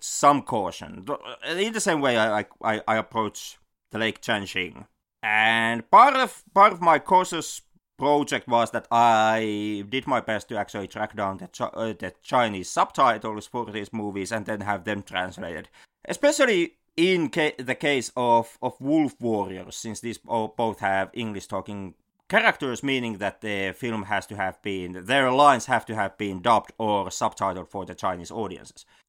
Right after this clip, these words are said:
And I actually managed to pull, pull those. Uh, when it came to the Lake Changjing, no, no big differentiations between, you know, the official English subtitles and the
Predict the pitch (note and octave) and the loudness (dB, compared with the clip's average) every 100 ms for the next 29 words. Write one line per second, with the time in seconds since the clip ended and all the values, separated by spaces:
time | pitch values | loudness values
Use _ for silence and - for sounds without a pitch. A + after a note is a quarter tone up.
0 | _ G#2+ D3 G#3 C4 C4+ A#3+ F#3+ F3 E3+ | _ 2 4 4 2 0 -2 0 -4 -6
1 | - D#3+ D#3 E3+ E3 - D#3+ C#3 C3+ E3+ | -8 -6 -2 0 0 -2 -4 -2 0 0
2 | D#3 - - D3 C#3 D3+ E3+ F#3 F3 D#3 | -2 -6 2 4 4 0 -2 -2 -2 -2
3 | D#3+ D3+ D3 C#3+ C#3 C3+ A2+ G#2+ C#3 C3 | -2 0 0 0 0 0 -2 -2 -2 -2
4 | - A#2 G#2+ F#3 F#3 E3 D#3 - _ _ | -2 -4 -2 -2 -2 -4 -8 -10 _ _
5 | _ - G#2 A#2+ C#3 C3+ B2+ A#2+ A#2+ B2 | _ -12 -8 -2 0 0 -4 -6 -6 -6
6 | A#2 - G2+ - G2+ F#2+ A#2+ D#3 - C3 | -10 -10 -12 -10 -12 -10 -8 -8 -8 -10
7 | A#2 - A2+ G#2+ G#2 G2 G2+ G2 F#2 F2 | -10 -10 -10 -6 -6 -6 -6 -6 -6 -8
8 | - G#2 - A2+ - G#2 F#2 - D3 E3+ | -8 -8 -8 -8 -8 -8 -6 -6 -6 -6
9 | D3 - B2 - A2 G2+ G#2 - G#2+ G#2 | -8 -6 -8 -2 -2 -2 -8 -6 -4 -2
10 | F#2+ F#2+ F#2+ | -4 -6 -8